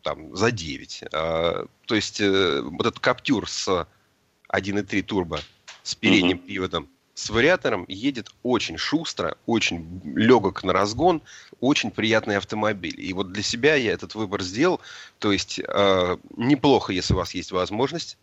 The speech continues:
Speaker 1: заплатить за полноприводную машину. Хороший вариант. Но если, э, вот эти семьдесят пять тысяч, в принципе, у Рено тут не такая большая разница. Но тем не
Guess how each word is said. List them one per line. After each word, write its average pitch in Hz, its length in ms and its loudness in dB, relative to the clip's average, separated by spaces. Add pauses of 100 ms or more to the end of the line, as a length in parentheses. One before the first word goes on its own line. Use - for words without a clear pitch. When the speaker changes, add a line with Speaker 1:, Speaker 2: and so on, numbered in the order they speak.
(100)
Speaker 1:
заплатить 90 560 -4
за 82 280 2 (120)
полноприводную 92 600 0
машину. 160 460 -2 (800)
Хороший 95 460 0
вариант. 139 300 0 (320)
Но 123 320 4 (200)
если, 113 600 2
э, 98 340 2
вот 98 180 -2
эти 104 160 -4
семьдесят 117 340 2
пять 110 200 -6
тысяч, - 280 -10
в - 60 -16
принципе, 120 360 -8
у 113 100 0
Рено 131 260 2
тут - 200 -12
не 110 80 -8
такая 104 320 0
большая 85 440 0
разница. 80 420 -4
Но 104 60 -2
тем 131 160 -2
не 123 160 2